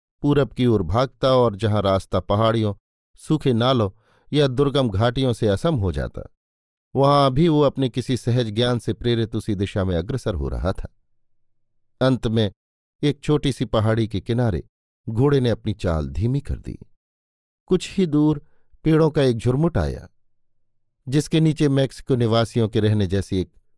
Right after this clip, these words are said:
गुमटी थी। एक कमरे का छोटा सा घर, बांस पर मिट्टी थोप कर बनाई हुई कच्ची दीवारें और फूस का छप्पर। अनुभवी आंखों ने इसे फौरन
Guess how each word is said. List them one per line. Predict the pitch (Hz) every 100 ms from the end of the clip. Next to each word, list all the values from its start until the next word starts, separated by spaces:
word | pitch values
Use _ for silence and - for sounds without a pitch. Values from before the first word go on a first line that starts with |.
| _ 123
गुमटी | 113 110 113 175
थी। | - 85 - _ _ _ _ _ _ _ _ -
एक | 160 160
कमरे | 143 139 139
का | 135 120 120 - -
छोटा | 110 98
सा | 87 82
घर, | 76 131 127 - _ _ _ _ -
बांस | 113 147 139
पर | - 127
मिट्टी | 123 - 135
थोप | 110 139 135
कर | - 104
बनाई | 104 113 107
हुई | 101 101
कच्ची | 104 - 98
दीवारें | 80 101 113 127 113
और | 85 73 - _ _ _ -
फूस | 147 135 -
का | - - _ _ -
छप्पर। | 117 113 90 55 - _ _ _ _ _ _ - - -
अनुभवी | 131 143 160 180
आंखों | 160 135 - 165
ने | 156
इसे | - 139
फौरन | 131 139 104